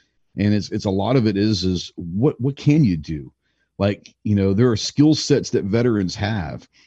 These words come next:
that they don't even realize they have that are very attractive to corporate world U S A. And it's a lot of those about, hey, there, there is, there is life after the military. You have skill sets that can help you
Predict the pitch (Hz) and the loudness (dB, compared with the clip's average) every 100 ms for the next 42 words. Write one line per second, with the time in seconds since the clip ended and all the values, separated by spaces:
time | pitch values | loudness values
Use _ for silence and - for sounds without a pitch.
0 | _ 104 101 135 139 101 82 92 135 147 | _ -4 2 4 4 4 0 2 2 2
1 | 85 80 - 85 71 85 85 90 87 73 | 0 -6 -4 -4 -2 -2 -2 -2 -4 -4
2 | 110 156 185 - 131 135 - 95 87 104 | 0 4 4 0 -6 -6 -2 -2 -2 -6
3 | 87 - 101 98 90 95 92 85 92 85 | -6 -4 -2 -4 -2 -2 0 0 -2 -2
4 | 85 107 87 64 _ _ _ _ _ 101 | -4 -4 -4 -8 _ _ _ _ _ 0
5 | 101 101 101 98 104 110 107 107 95 107 | 2 2 0 -2 2 2 2 0 -2 -6
6 | 92 123 147 92 90 113 87 139 120 - | -2 2 2 2 0 -2 4 2 2 -4
7 | 113 135 123 156 170 143 87 110 147 113 | 0 0 4 6 6 4 0 -4 -2 -2
8 | 110 113 107 95 110 131 104 90 85 107 | -2 -2 0 2 2 0 0 0 2 2
9 | 101 120 123 - 127 139 - 117 85 - | 2 0 -4 -2 2 2 2 -2 -2 -6
10 | 101 101 90 120 120 98 85 | -6 -4 0 -2 0 -2 -2